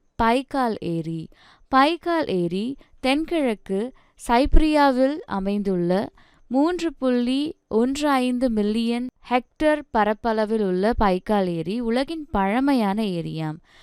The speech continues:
இருபத்தைந்து மில்லியன் ஆண்டுகளுக்கு முன்பு இருந்ததாம் மற்றும் ஆழமான ஏறக்குறைய ஆயிரத்தி எழுநூறு மீட்டர்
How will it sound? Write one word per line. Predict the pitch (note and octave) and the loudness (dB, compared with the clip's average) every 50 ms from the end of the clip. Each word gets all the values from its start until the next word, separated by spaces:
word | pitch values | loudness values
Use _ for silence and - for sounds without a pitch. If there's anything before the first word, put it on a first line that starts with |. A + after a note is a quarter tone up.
| - - - | -20 -18 -10
இருபத்தைந்து | - A#3 A#3 B3+ C4+ D4 C#4 - C4+ B3 A#3 A#3 A3+ A3+ | -4 -2 0 2 2 0 0 0 -2 -2 -2 -2 -2 -2
மில்லியன் | A3 G#3 G3 G3+ G#3+ A3+ A#3 A3 G#3+ G#3 - | -2 0 -2 -2 0 0 -2 -2 -4 -6 -8
ஆண்டுகளுக்கு | - F3 F3 F#3 G#3 A#3 C4 B3+ C#4+ B3 B3+ A#3 A3 G#3 - - A#3 | -6 -4 -2 0 0 0 2 2 2 0 0 -2 -2 -4 -6 -8 -8
முன்பு | A3 G#3 G3 G3 G3 G3 | -6 -6 -6 -6 -2 -2
இருந்ததாம் | G#3 F#3+ F3 E3+ E3 D#3+ E3 D#3+ D3+ E3 D#3+ D#3 E3 - - - - - - - | -2 -2 -2 -4 -6 -6 -8 -6 -6 -4 -6 -6 -8 -10 -18 -20 -20 -18 -8 -2
மற்றும் | G3 G#3 G3+ - - B3+ C#4 C#4 C4+ - | -2 -2 -2 -2 -2 -2 -2 -2 -2 -4
ஆழமான | - - G3+ G#3 A3 B3 C4+ C4+ B3+ A#3 G#3+ F#3+ F3+ E3+ E3+ D#3+ - - _ _ - - - - | -4 -2 2 4 4 4 4 2 2 2 0 0 -2 -2 -4 -6 -8 -12 _ _ -20 -20 -16 -4
ஏறக்குறைய | - G#3 A#3 B3 B3+ C4+ C4 C4 - A#3 G#3+ G#3 G#3 G3+ G#3 A#3 B3 - - | 4 8 8 8 8 8 4 0 -2 -2 0 0 0 0 0 -2 -2 -4 -10
ஆயிரத்தி | - - G3+ G#3 A3 B3 B3+ B3+ A#3 - - A3 G#3 | -8 -2 0 0 2 2 0 -2 -2 -2 -2 -2 0
எழுநூறு | G3+ G3+ A3+ C4 C4+ C#4+ C#4 C4+ B3+ A#3+ | 2 2 2 2 2 2 0 0 0 0
மீட்டர் | A3+ A3 A3 A3+ G#3+ - - B3 C4 C4 C4+ | 0 0 -2 -2 -4 -2 0 0 0 0 -4